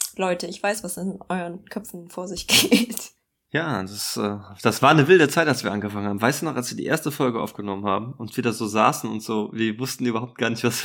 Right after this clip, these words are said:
Speaker 2: <laughs> was wir überhaupt sagen
Speaker 1: Voll
Speaker 2: sollen.
Speaker 1: aufgeregt.
Speaker 2: Und so richtig, ja, total aufgeregt und total s-, diese awkward Pausen zwischendrin. Immer so, äh, ja, äh, ja,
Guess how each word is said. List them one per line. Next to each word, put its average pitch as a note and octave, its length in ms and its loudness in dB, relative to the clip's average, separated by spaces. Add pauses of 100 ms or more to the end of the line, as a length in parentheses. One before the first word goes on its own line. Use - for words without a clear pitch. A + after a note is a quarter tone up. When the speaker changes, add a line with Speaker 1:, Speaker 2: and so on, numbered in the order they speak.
Speaker 2:
<laughs> - 60 -14
was D#3+ 220 4
wir C#3+ 80 4
überhaupt A#2+ 280 4
sagen D3 300 8
Speaker 1:
Voll C#3+ 180 8
Speaker 2:
sollen. - 120 10
Speaker 1:
aufgeregt. A#3 480 6
Speaker 2:
Und D#3+ 60 -4
so D3+ 80 4
richtig, F#3+ 600 2
ja, D4+ 180 -4
total B3+ 360 -2
aufgeregt G3 440 -2
und D3 180 -4
total D#3 360 0 (180)
s-, - 220 -14 (100)
diese B2+ 280 4
awkward C3+ 500 4
Pausen C3+ 460 0
zwischendrin. A#2+ 360 4
Immer A2+ 340 4
so, A#2 120 0
äh, D3+ 480 6
ja, C#3 160 10
äh, D#3+ 640 8 (580)
ja, D3 160 8